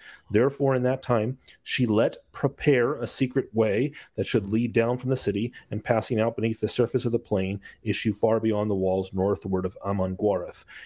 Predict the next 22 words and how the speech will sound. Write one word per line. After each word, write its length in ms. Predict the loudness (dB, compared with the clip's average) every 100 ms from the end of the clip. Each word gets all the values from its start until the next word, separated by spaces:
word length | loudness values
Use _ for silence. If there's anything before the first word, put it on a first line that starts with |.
| -10
And 100 | -6
she 100 | -4
contrived 520 | -4 2 4 4 0
it, 160 | -6 -8 _ -12
that 100 | -2
the 80 | 0
work 240 | 2 2
was 140 | 0 0
known 240 | 0 2
but 180 | -2 0
to 140 | 0
a 40 | 0
few, 400 | 0 -2 0 -2
and 220 | -4 -2
no 140 | 0 0
whisper 360 | 0 -4 -6
of 80 | -8
it 100 | -10 _
came 220 | -6 -4
to 60 | -4
Maeglin's 440 | -6 -6 -10 -12
ears." 320 | -16 -14 -16